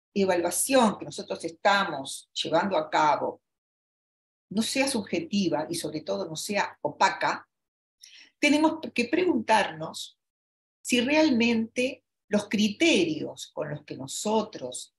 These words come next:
evaluamos a los estudiantes realmente reflejan nuestras intenciones educativas y si esos criterios realmente los estudiantes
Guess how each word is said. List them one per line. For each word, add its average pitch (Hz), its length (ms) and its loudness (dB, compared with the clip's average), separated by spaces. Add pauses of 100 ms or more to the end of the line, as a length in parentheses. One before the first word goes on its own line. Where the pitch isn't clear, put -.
evaluamos 143 920 -2
a 139 80 -6
los - 200 -8
estudiantes 151 1040 -6 (680)
realmente 247 680 4
reflejan 220 1040 -2 (300)
nuestras 190 480 -4
intenciones 170 680 -6
educativas 156 1040 -8 (720)
y 240 140 2
si 254 240 2
esos 349 320 -2
criterios 180 1080 -2 (120)
realmente 196 640 -4
los 175 200 -8
estudiantes 160 920 -2